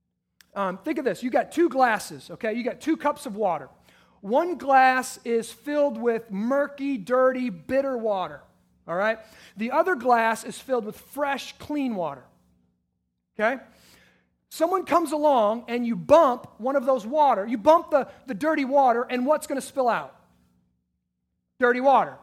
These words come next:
right? You bump the dirty water, dirty water's gonna spill out. You bump the clean water, what's gonna spill out? Clean water,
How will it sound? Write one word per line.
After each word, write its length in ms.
right? 320
You 140
bump 400
the 60
dirty 260
water, 340
dirty 280
water's 280
gonna 120
spill 240
out. 180
You 80
bump 400
the 80
clean 320
water, 260
what's 200
gonna 100
spill 260
out? 220
Clean 320
water, 300